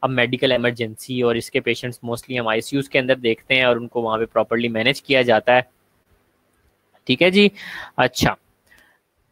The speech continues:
so ये average daily intake and output है आपके सामने। Oral intake हमारी thirteen hundred M L होती है average बंदे की, urine जो है वो पन्द्रह सौ एम एल निकलता है, और water in food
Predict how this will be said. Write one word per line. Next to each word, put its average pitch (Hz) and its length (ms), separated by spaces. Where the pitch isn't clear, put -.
so - 100
ये 185 300
average 170 240
daily 160 300
intake 151 400
and 131 140
output 170 280
है 151 220
आपके 139 300
सामने। 135 440
Oral 127 220
intake 139 380
हमारी 131 280
thirteen 135 380
hundred 127 560
M 131 60
L 143 100
होती 127 260
है 135 180
average 123 320
बंदे 131 320
की, 160 280
urine 131 400
जो 135 120
है 131 100
वो 123 100
पन्द्रह 123 320
सौ 139 80
एम 131 180
एल 135 60
निकलता 131 460
है, 139 240
और 120 400
water 123 300
in 139 200
food 135 340